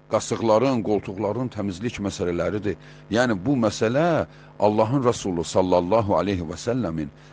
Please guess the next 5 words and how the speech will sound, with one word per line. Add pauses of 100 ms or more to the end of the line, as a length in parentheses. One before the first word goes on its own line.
(160)
hər (100)
həftə (440)
gördüyü
adətdəndir. (760)
Bu,